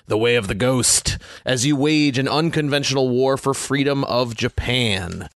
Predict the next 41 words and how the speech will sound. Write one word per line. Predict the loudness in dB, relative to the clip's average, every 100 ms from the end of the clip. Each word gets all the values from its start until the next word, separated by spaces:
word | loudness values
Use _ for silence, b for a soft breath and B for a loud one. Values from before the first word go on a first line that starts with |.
| _ -16 -4
Sucker | 0 0 0 0
Punch, | 0 -2 0
the | 0
developer, | 0 2 0 2 0 2
a | 2
Western | 0 0 0 0
developer | 2 2 0 0
making, | 0 -2 0 -2 0
uh, | 0 0 0 0 -2 -2 0
a | -2
game | 0 0 0
based | -2 -2 -2 0 -2
in, | -4
in, | -6 -4 -2 -2 -4 b b
in | -4
Japan, | -2 -2 0 0
is | -2
something | -2 -2 -2
we'll | -2
be | -4
talking | -4 -2 -2 -2
about | -2
a |
lot. | 0 0 -2 -4 B B
Um, | -4 -2 -2 -4 b
a | -4
lot | 0 0 0
of | -2 -2
different | -4 0 0 0 -2 -4 -6 _
talent | -2 0 2 0 -2 -6 -2
at | -2 -2 -2
Sucker | -2 0 0
Punch | -2 -2 -2
came | -2 0
together | 0 0 0
from | 0 0 0 0 B B
a | -2
lot | 0 0
of | -2 -4
different | -4 -2 -2 -4
famous | -6 -4 0 0 0 2 0 0